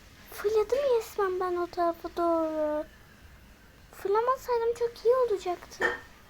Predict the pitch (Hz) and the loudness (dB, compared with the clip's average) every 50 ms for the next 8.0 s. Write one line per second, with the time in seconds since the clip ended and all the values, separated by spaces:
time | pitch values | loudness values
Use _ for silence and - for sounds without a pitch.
0 | - - - - - - - - - 320 311 302 277 262 262 294 302 302 302 294 | -20 -20 -20 -20 -20 -20 -20 -12 -4 0 0 0 2 2 2 4 4 6 6 4
1 | 285 277 294 277 - 277 - - 294 320 277 - 359 403 403 - 349 381 392 - | 2 0 -2 -4 -6 -6 -2 0 0 0 2 4 4 4 4 4 0 -2 -2 0
2 | - 392 381 370 - 415 381 392 392 - - 403 - - - 415 370 359 - - | 0 0 0 0 -2 -4 -4 -4 -4 -6 -8 -10 -12 -10 -8 -6 -6 -6 -8 -6
3 | - - 453 440 453 - - - - - - - - - - - - - - - | 0 2 2 2 0 -2 -8 -20 -20 -20 -20 -20 -20 -20 -20 -20 -20 -20 -20 -20
4 | - - - - - - - - - - - - - - 403 427 480 494 415 415 | -20 -20 -20 -20 -20 -20 -20 -20 -20 -20 -20 -20 -20 -20 -14 -12 -12 -12 -12 -12
5 | 415 427 - - - - - - 370 359 - - - - - - - - - - | -16 -16 -20 -20 -20 -20 -16 -14 -14 -14 -16 -18 -20 -20 -20 -20 -20 -20 -20 -20
6 | - - - - - - - - - - - - - - - - - - - - | -20 -20 -20 -20 -20 -20 -20 -20 -20 -20 -20 -20 -20 -20 -20 -20 -20 -20 -20 -20
7 | - - - 269 262 247 247 240 240 254 254 247 240 247 247 240 233 226 233 | -18 -8 -2 0 0 0 0 -2 -2 0 0 2 4 6 6 6 6 4 2